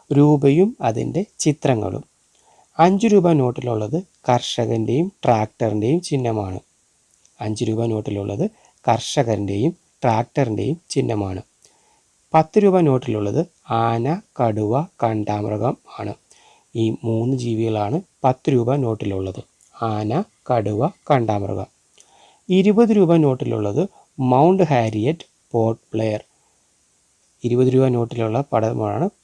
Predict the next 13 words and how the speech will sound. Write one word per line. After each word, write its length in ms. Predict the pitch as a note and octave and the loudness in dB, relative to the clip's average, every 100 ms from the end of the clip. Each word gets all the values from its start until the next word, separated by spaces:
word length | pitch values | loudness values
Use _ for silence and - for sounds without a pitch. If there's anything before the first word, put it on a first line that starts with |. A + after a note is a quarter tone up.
| - | -4
മൗണ്ട് 380 | A2+ A2+ B2+ D3 | -2 0 2 2
ഹാരിയറ്റും 600 | C3+ G#2+ G#2 G2+ - F#3 - | 2 2 -2 -4 -6 -8 -4
പോർട്ട് 280 | B2 A#2 A#2+ | 0 0 0
ബ്ലെയറുമാണ് 500 | A#2 A2 B2 B2 C3 | -4 -2 -2 -2 -2
ഉള്ളത്. 280 | D#3+ B2 A2 - _ _ _ _ _ - | 0 -2 -4 -10 _ _ _ _ _ -2
അമ്പത് 440 | C3 D#3 F3 G3+ G#3 | 0 2 4 4 6
രൂപ 120 | F3+ F3+ | 4 4
നോട്ടിലുള്ളത് 600 | D3+ C3 A#2 A2 A2 D3+ - | 2 -2 -4 -4 -2 -4 -4
ഇന്ത്യൻ 360 | B2+ A#2 A2+ C#3+ | -6 -4 -4 -4
പാർലമെൻറ്റാണ്. 880 | E3 B2 A2+ A2+ A#2+ C3 C3+ B2+ G2+ - _ _ _ _ _ A2 | 0 2 2 0 -2 -2 -2 -2 -4 -8 _ _ _ _ _ -4
നൂറ് 280 | A2 A#2+ B2+ | -2 0 0
രൂപ 220 | B2+ C3 | 2 0
നോട്ടിലുള്ളത് 640 | B2+ B2 - A2+ A2 A2 | 0 -4 -4 -4 -2 -2